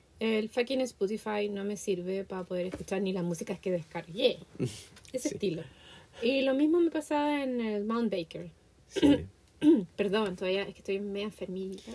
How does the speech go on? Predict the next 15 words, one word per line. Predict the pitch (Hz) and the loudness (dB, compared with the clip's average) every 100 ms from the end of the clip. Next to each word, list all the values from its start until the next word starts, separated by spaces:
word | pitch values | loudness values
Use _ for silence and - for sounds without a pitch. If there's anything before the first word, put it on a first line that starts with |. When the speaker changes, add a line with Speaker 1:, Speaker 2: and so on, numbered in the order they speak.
| - | -10
Speaker 1:
todavía. | 247 247 262 | -6 -4 -4
Speaker 2:
Sí, | 359 440 - - 104 | -4 0 0 0 -8
sí. | - - - - | -10 -12 -10 -8
Speaker 1:
Y | 190 190 175 170 170 175 - - _ _ - - - - - _ _ - - - | -6 -4 -4 -8 -10 -16 -20 -20 _ _ -20 -20 -20 -20 -20 _ _ -20 -20 -12
tengo | 190 196 190 185 175 180 175 - _ - - | -4 0 2 2 0 -4 -14 -20 _ -14 -2
Speaker 2:
Fabi, | 127 117 120 | 2 4 4
tienes | - 117 117 113 120 | 4 2 2 2 2
una, | 110 107 104 101 101 101 | 4 4 4 2 2 0
Speaker 1:
Sorry. | 226 - - - - | 0 -2 -10 -20 -4
Speaker 2:
una | 104 104 101 98 95 92 95 92 98 - | 0 2 4 2 0 -2 -2 -2 -4 0
enfermedad | 101 92 117 110 104 110 107 | 0 2 2 6 6 6 2
que | - 98 | 0 0
no | 104 104 | 0 0
quieren | - 113 110 | 2 4 4
dejarlo. | 104 - 107 113 98 87 | 2 4 4 6 4 2